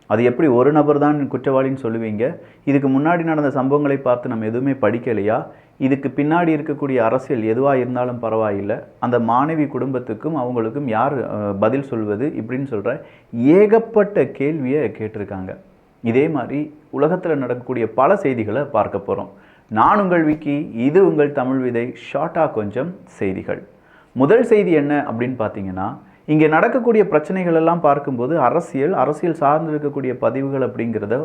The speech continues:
வாசிப்பதற்கும் கேட்பதற்கும் கொஞ்சம் கவலையா தான் இருக்கு. இந்த ஒரு விஷயத்த, அண்ணா யூனிவர்சிட்டி விஷயத்த நம்ம எடுத்து பார்க்கும்போது பொள்ளாச்சி விஷயத்த உள்ளுக்கு கொண்டு போடுறாங்க.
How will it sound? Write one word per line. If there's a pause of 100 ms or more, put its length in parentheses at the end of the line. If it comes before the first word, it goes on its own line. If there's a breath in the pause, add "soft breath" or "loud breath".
வாசிப்பதற்கும்
கேட்பதற்கும்
கொஞ்சம்
கவலையா
தான்
இருக்கு. (500 soft breath)
இந்த
ஒரு
விஷயத்த, (240)
அண்ணா
யூனிவர்சிட்டி
விஷயத்த
நம்ம
எடுத்து
பார்க்கும்போது
பொள்ளாச்சி
விஷயத்த
உள்ளுக்கு
கொண்டு
போடுறாங்க.